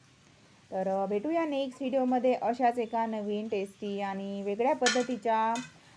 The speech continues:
पौष्टिक रेसिपीसोबत. आणि माझ्या रेसिपी बघण्याकरिता चॅनलला तुम्ही आत्तापर्यंत जर सबस्क्राईब केलं नसेल तर प्लीज सबस्क्राईबचं बटन नक्कीच दाबा, म्हणजे तुम्हाला छान अशाच हेल्दी, टेस्टी आणि झटपट होणाऱ्या आणि,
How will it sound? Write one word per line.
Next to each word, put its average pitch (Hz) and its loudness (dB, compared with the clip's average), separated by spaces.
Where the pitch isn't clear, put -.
पौष्टिक 247 0
रेसिपीसोबत. 233 0
आणि 208 0
माझ्या 226 -2
रेसिपी 247 -4
बघण्याकरिता 214 2
चॅनलला 202 -2
तुम्ही 214 -6
आत्तापर्यंत 254 0
जर 214 0
सबस्क्राईब 208 -2
केलं 190 -4
नसेल 277 -2
तर 254 0
प्लीज 285 -2
सबस्क्राईबचं 247 0
बटन 226 2
नक्कीच 311 -4
दाबा, 233 4
म्हणजे 220 -4
तुम्हाला 254 2
छान 277 -4
अशाच 240 0
हेल्दी, 254 2
टेस्टी 233 -2
आणि 214 -4
झटपट 247 0
होणाऱ्या 220 2
आणि, 202 -6